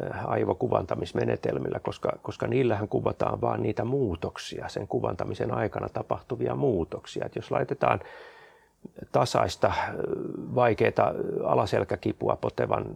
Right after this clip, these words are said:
ihmisen pää kuvantamislaitteeseen ja katsotaan, niin ei sieltä mitään järkevää tuu. Paitsi jos saadaan aku-,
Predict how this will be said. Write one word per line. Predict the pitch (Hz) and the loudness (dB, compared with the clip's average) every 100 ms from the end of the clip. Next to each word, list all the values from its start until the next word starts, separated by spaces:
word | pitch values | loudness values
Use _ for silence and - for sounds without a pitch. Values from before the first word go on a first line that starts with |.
| - | -4
ihmisen | 107 101 95 104 | -2 -2 -2 -2
pää | - 60 - - - - | 2 4 4 4 -2 -4
kuvantamislaitteeseen | 117 107 92 104 101 117 104 - - - - - | 0 0 0 -2 -2 0 -2 -4 -2 -2 0 -2
ja | 101 | -2
katsotaan, | - - 110 - 110 107 | -4 -2 -2 -2 -2 -2
niin | 120 | -4
ei | 101 | -2
sieltä | 120 113 113 | -2 -2 -2
mitään | 110 113 107 | -4 -4 -2
järkevää | 110 104 95 - - - - | 0 0 0 -2 -2 -2 -2
tuu. | 104 104 104 - - - - | -4 -2 -6 -10 -20 -14 -2
Paitsi | - 135 131 - - | 0 2 -2 -4 -4
jos | - - | -4 -4
saadaan | - 135 120 113 113 | -2 0 0 0 -2
aku-, | 139 - - | -4 -2 -2